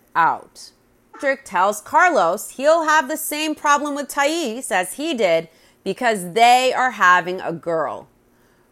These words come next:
Carlos says, "a child is always welcome. It's a welcome blessing in everyone's lives." Carlos doesn't want Patrick to like him.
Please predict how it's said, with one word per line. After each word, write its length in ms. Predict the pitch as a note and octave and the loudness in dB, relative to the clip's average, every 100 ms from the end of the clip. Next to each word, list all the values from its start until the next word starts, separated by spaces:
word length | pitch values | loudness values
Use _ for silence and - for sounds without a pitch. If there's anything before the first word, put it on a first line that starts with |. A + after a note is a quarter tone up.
| _ | _
Carlos 540 | - C4+ D#4 E4 D#4+ D#4+ | -8 0 2 4 2 0
says, 420 | F4+ D4+ F#3 - | 2 4 2 0
"a 120 | E3+ | -8
child 580 | - - G3+ F#3+ A#3 C4 | -10 -6 0 2 2 -2
is 140 | C#4 | -4
always 500 | F3 G#3+ A#3+ D#4 C#4 | 0 2 2 -2 -6
welcome. 520 | A3 F#3 F#3+ F#3+ F3 F#3 | 0 0 0 -2 -4 -6
It's 220 | E3 - | -10 -4
a 100 | E3+ | -4
welcome 640 | E3 F#3+ G3 G#3 A#3 A3 | -2 0 2 2 -2 -6
blessing 500 | F#3 F3+ E3 E3+ D#3+ | -2 -2 -2 -6 -8
in 100 | D#3+ - | -8 -6
everyone's 560 | E3+ D#3+ D#3+ D#3+ D#3 D#3 | -6 -4 -4 -6 -8 -4
lives." 540 | D3+ A2+ - - - _ _ _ _ _ | -4 -4 -8 -18 -20 _ _ _ _ _
Carlos 680 | - E4+ G4+ C4 F3 F3+ - G#3 E3 | -2 2 2 2 0 0 -6 -10 -4
doesn't 480 | G#3 A#3 A#3 C4+ - | 2 2 0 -6 -8
want 500 | F#3 A#3 C4 F3+ F#3+ _ | -6 -2 0 -2 -4 _
Patrick 500 | - C4 C#4+ F3+ F#3 | -2 0 2 0 -8
to 80 | - | -10
like 300 | G#3 A#3+ B3+ | -4 -2 -2
him. 220 | D3+ A2+ | -6 -12